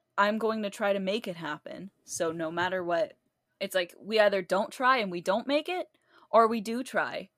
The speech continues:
and we do make it. And if, and I'm not even gonna consider the possibility that we're not going to make it because I believe in this.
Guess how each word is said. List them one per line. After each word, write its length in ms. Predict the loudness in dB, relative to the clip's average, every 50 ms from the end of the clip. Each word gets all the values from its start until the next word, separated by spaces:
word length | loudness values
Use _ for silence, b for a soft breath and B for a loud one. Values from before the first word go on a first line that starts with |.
| _ _ _ _ -8
and 120 | -6 -4 -4
we 120 | -6 -6
do 200 | -4 -4 -4 -4
make 300 | -4 -6 -6 -8 -8 -8
it. 220 | -8 -8 -10 -12 _ _ _ _ _ -6
And 160 | -4 -2 -2
if, 260 | -2 -4 -6 -14 _ _ _
and 120 | 0 2 4 6
I'm 120 | 4 6
not 140 | 4 2 2
even 160 | 0 -2 -2
gonna 180 | -2 -2 -2 -2
consider 460 | -2 -4 -2 0 0 4 4 6 4
the 80 | 4
possibility 640 | 2 4 4 4 4 2 0 2 2 2 2 2 2
that 160 | 2 2 2
we're 80 | 2 2
not 240 | 6 6 6 6 4
going 240 | 2 0 0 0 -2
to 60 | -4
make 260 | -4 -6 -6 -6 -10
it 200 | -14 -16 -16 -18 _ _ _ _ _ _ _ _
because 260 | -10 -6 -4 -4 -4 0 0
I 100 | 2 2
believe 380 | 2 0 -4 -6 -8 -10 -10
in 100 | -14 -20 -20
this. 380 | -20 -20 -20 -18 -18 -18 -20